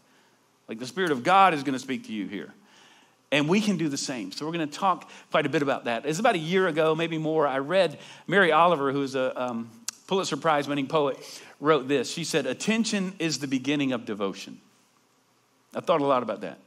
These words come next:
Attention is the beginning of devotion. I thought about my relationships, like with Stacy and others in my life. I thought about worship.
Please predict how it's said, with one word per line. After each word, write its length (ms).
Attention 880
is 260
the 100
beginning 420
of 80
devotion. 300
I 80
thought 180
about 220
my 140
relationships, 720
like 140
with 80
Stacy 520
and 120
others 280
in 60
my 120
life. 520
I 80
thought 160
about 220
worship. 560